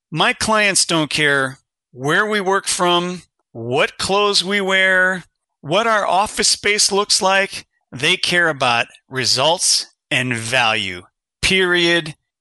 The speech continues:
End of story. Are you time constraining the deliverable? And are you getting me the work product I need? So the thing that's changed substantially for us, partly through attrition, you know, and partly through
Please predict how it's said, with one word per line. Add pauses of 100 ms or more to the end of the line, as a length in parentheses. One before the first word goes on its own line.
End
of
story.
Are
you
time
constraining
the
deliverable? (300)
And
are
you
getting
me
the
work
product
I
need? (400)
So (260)
the
thing
that's
changed
substantially
for
us,
partly
through
attrition, (220)
you
know, (280)
and
partly
through